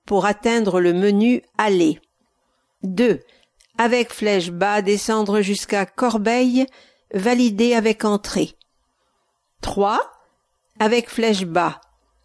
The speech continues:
descendre sur le nom d'un dossier ou d'un fichier. Ne pas valider. Quatre.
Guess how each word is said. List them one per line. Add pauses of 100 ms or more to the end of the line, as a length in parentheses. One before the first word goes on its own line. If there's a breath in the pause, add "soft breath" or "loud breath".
(140)
descendre
sur
le
nom
d'un
dossier
ou
d'un
fichier. (680)
Ne
pas
valider. (1200)
Quatre.